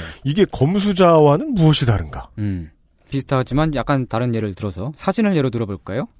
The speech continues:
Speaker 2: 그 사진 예술을 하시는 분들 중에
Speaker 1: 음.
Speaker 2: 어, 물론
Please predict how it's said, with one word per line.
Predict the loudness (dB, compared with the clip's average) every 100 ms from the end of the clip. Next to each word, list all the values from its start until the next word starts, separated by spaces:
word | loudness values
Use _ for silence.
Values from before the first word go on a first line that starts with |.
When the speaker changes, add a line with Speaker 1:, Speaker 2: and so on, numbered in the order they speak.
| _
Speaker 2:
그 | -2 0 0 0 -2
사진 | -2 0 2 4
예술을 | 2 2 0
하시는 | 0 2 2
분들 | 2 0 0
중에 | -2 0 0 0 -2
Speaker 1:
음. | -4 -6 -12 _ _ _ _ _
Speaker 2:
어, | 0
물론 | 2 4 4